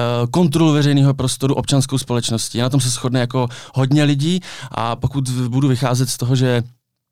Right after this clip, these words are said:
politika je o konfliktu i mnoha zájmů, o pluralismu, eh, tak, eh, v tom případě, mm, je to v pohodě, jo. T-, tady, tady na těch ideálech se asi shodne jako, mm,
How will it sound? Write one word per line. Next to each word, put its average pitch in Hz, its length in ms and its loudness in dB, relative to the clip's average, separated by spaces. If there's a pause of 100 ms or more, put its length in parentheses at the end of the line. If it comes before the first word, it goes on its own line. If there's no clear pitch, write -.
(260)
politika 143 480 2
je 127 140 2
o 143 100 0
konfliktu 131 800 0
i 131 80 2
mnoha 123 260 4
zájmů, 131 560 4
o 117 160 0 (180)
pluralismu, 135 920 2 (720)
eh, 117 340 0
tak, 120 320 -6
eh, 123 40 -4 (440)
v - 220 -18
tom 113 160 -6
případě, 117 460 -4 (140)
mm, 117 440 0 (440)
je 135 100 0
to 139 100 0
v 139 40 -2
pohodě, 131 460 2
jo. 110 180 -2
T-, 110 240 -8 (540)
tady, 131 220 0
tady 143 160 2
na 143 80 2
těch 139 140 0
ideálech 139 320 2
se - 100 -4
asi 135 160 -2
shodne 135 260 -4
jako, 131 240 -2
mm, - 360 -10